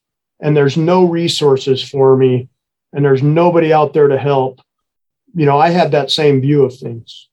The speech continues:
So I would say to, to me, getting started, that, that's one of the biggest things, that there, there's this huge community of people out there that want to help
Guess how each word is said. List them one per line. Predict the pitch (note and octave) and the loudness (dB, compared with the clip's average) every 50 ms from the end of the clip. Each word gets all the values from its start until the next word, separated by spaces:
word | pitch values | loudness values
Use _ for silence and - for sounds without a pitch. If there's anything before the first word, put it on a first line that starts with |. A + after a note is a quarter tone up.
| _ - | _ -6
So | - F3 D3+ D3+ | 0 2 2 2
I | D#3 D#3 D#3 E3+ | 2 0 0 0
would | F#3 F3+ E3+ D3 | 0 -2 -2 -4
say | - - D#3+ D3 C#3 | -4 -2 -2 -2 -2
to, | - - C#3+ C#3+ D3 - - - | -4 -4 -6 -6 -6 -8 -12 -12
to | - D3+ | -8 -6
me, | D#3 E3 E3 D#3+ D3+ D3 | -4 -2 0 0 0 -2
getting | C#3 C3 F3+ E3+ D#3 C#3+ C3 | -2 -2 -2 -2 -2 -2 -4
started, | - - - - F3 F3 F#3 F3+ F3 D3 C#3 C3 C3 A#2+ A#2+ A#2 _ _ _ - - - - - - - _ _ _ _ _ _ _ - | -4 -6 -6 -4 -2 0 0 0 2 2 2 2 0 -2 -8 -18 _ _ _ -12 -12 -12 -12 -16 -20 -20 _ _ _ _ _ _ _ -4
that, | D#3 D#3+ E3 E3+ E3+ D#3+ D3+ | 0 0 0 0 -2 -4 -4
that's | D3+ D#3+ F#3 F#3 - - | -2 0 0 0 -2 -2
one | F3+ D#3+ | -2 -2
of | D3 | 0
the | C#3+ | -2
biggest | C3+ B2+ D3 D3 C#3 C#3+ C3+ - - - | -2 -2 -2 -2 0 0 -2 -2 -2 -2
things, | D3+ C#3 C3+ B2+ | -2 -2 -2 -2
that | C#3+ C3 | -4 -4
there, | - F3+ F#3 F#3+ F#3+ - | -2 -2 -2 -2 -4 -6
there's | D3+ F3+ G3 G#3+ F#3 E3+ | -6 -4 -2 -2 0 0
this | E3+ - - - | -2 -2 -2 -2
huge | G3 A3 A#3 - - | -2 -2 -2 -2 -4
community | - F3 D#3+ D3 C#3+ C3+ C3+ C3 B2 | -4 -2 0 0 0 0 0 -2 -4
of | B2 B2 - | -6 -8 -8
people | - D3 C3+ - C#3 C3 C3 | -8 -10 -8 -6 -4 -4 -4
out | C3 B2+ - | -4 -4 -4
there | D3+ C#3 C3+ | -2 -2 -2
that | C#3 D3 | -2 -2
want | D3 D3+ C#3+ C3+ | -4 -4 -4 -4
to | C3 | -4
help | C3+ D#3 F3 G3 G3 - _ | -4 -4 -4 -4 -4 -6 _